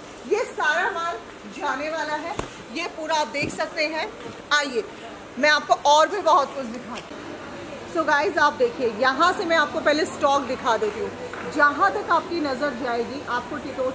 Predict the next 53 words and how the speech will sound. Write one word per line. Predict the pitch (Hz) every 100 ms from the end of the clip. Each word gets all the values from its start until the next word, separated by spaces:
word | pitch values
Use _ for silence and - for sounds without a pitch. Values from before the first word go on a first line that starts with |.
| -
का | 277
proper | - 233 269
पूरा | 269 277 262
stock | 285 - 262
देखने | 214 220 233 220
को | 233
मिलेगा। | 214 202 190 196 - - - - 330
In | 427 339
house | 339 311 277
ही | 349 359
proper | 285 262 311
packing | - 311 262 330 320
भी | 302
है, | 294 294 320 - - -
bags | 196 269 277 - 302
भी | 392
यहीं | 330 311 349
बन | 269 302
रहे | 294 302
हैं। | 320 302 - - -
पूरा | 370 349 359 349
ये | 262 320
देखिए, | 247 - 220 196 - 233
जहाँ | 190 294 294 381
तक | 370 349
आप | 320 294
लोगों | 320 311
की | 302
नज़र | 285 247 269
जा | 240 226
रही | 220
है, | 208 208 - - -
पूरा | 330 339 359
क्विल्ट्स | 339 330 359 392
देख | 339 320
सकते | 370 320 330
हैं, | 320 311 240
ब्लैंकेट | 277 277 370 285
देख | 311 311
सकते | 392 311 294
हैं, | 359 403 392 - - 302
मतलब | 381 494 -
option | 294 294 -
variety | 494 403 302 285 - 381
जो | 320
है | 320 359 -
अब | 262 190
बहुत | 269 262 359 -
ज़्यादा | 277 262
इधर | 254 247 262
हो | 254 240
चुके | 262 226
हैं। | 226 226